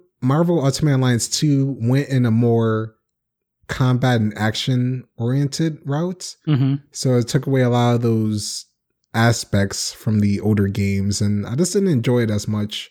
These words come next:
Speaker 2: That was like a downgrade.
Speaker 1: Yeah, well, for me it was anyway. And that's the game, like, one of the few games I actually traded back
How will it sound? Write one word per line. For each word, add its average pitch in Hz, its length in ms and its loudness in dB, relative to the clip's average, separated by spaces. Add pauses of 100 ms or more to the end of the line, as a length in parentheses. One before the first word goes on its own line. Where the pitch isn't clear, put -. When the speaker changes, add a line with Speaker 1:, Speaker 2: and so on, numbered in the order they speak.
(180)
Speaker 2:
That 151 60 -2
was 139 80 0
like 131 100 2
a 127 40 4
downgrade. 120 640 0 (920)
Speaker 1:
Yeah, 170 460 0
well, 214 240 2
for 196 180 0
me 175 160 2
it 127 100 2
was 110 320 0
anyway. 104 520 -2 (240)
And 131 280 2
that's 170 180 0
the 175 60 0
game, 170 440 0 (760)
like, 135 180 0
one 180 140 2
of 233 80 2
the 165 100 2
few 185 200 0
games 160 360 0
I 123 100 2
actually 123 360 0
traded 131 640 0
back 117 320 0